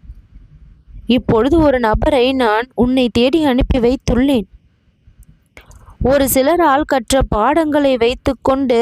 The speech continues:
உன் வாழ்க்கையில் நீ எந்த தவறும் செய்யாமல் இப்பொழுது ஒரு பாதுகாப்பான நிலையில் இருப்பதை நான் கவனிக்கின்றேன். சிலர் உன்னை விட்டு விலகினாலும் அவர்கள் உனக்கு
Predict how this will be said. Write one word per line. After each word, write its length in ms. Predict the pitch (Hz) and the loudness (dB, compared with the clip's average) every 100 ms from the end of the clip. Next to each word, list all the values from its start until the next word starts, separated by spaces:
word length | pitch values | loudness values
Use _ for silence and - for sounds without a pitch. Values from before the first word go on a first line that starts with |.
| 254 | 2
உன் 180 | 247 226 | 0 -2
வாழ்க்கையில் 640 | 220 233 294 294 277 247 | -2 -2 -2 0 0 0
நீ 60 | 233 | 0
எந்த 320 | 208 254 262 233 | 0 0 -2 0
தவறும் 420 | 226 285 311 285 | 0 0 0 0
செய்யாமல் 500 | 247 240 302 277 247 208 | -2 0 0 0 0 -2
இப்பொழுது 340 | - 226 294 | 0 -2 0
ஒரு 160 | 277 233 | 0 0
பாதுகாப்பான 840 | - 185 240 262 262 240 - 302 320 | 0 0 0 0 0 -2 -2 -2 0
நிலையில் 480 | 233 269 302 262 | 0 0 0 0
இருப்பதை 420 | 233 - - 285 277 | 0 -2 -2 -2 0
நான் 220 | 226 208 | 0 0
கவனிக்கின்றேன். 880 | 196 214 294 285 - 214 220 233 185 - - - - - - - - - - - - | -2 -2 -2 -2 -2 -2 0 -2 -4 -10 -20 -20 -20 -20 -20 -20 -20 -20 -20 -20 -12
சிலர் 360 | - 294 285 262 | -2 0 2 2
உன்னை 260 | 254 254 254 | 0 0 0
விட்டு 260 | 254 - 381 | -2 -2 0
விலகினாலும் 760 | 269 262 302 320 302 285 254 269 | 0 0 0 0 2 2 2 0
அவர்கள் 400 | 226 226 269 269 | 0 2 2 2
உனக்கு 340 | 240 277 - | 0 -2 0